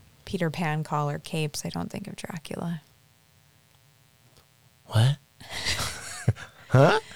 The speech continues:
Speaker 1: Like,
Speaker 2: The
Speaker 1: I see him wear, like, a feminine cape. I don't think of Dracula.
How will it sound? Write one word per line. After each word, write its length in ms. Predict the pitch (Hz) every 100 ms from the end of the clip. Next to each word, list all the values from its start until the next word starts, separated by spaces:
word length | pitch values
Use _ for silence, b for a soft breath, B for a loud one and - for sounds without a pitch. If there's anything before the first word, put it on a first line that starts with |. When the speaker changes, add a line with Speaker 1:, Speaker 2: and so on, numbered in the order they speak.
| B B
Speaker 1:
Like, 80 | 220
Speaker 2:
The 80 | 254
Speaker 1:
I 20 |
see 140 | 226 285
him 120 | 226
wear, 360 | 226 190 185 180
like, 160 | 165
a 80 | 165
feminine 640 | - 175 185 175 151 151
cape. 400 | 156 - 165 156
I 80 | 147
don't 240 | 156 156 -
think 240 | 156 151
of 560 | 143 147 - - - - - - _ -
Dracula. 760 | 160 175 - - - 196 175